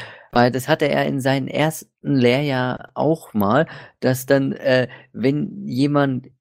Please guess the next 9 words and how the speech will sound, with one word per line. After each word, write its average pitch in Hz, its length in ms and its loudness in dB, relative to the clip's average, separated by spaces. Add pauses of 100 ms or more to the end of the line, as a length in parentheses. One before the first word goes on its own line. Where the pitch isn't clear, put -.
eben 135 280 2
in 127 220 -6
den 117 100 0
Raum 117 220 4
gekommen 127 480 -4
ist, 143 320 -6 (240)
dass 127 180 0
dann 143 400 0
der, 139 400 2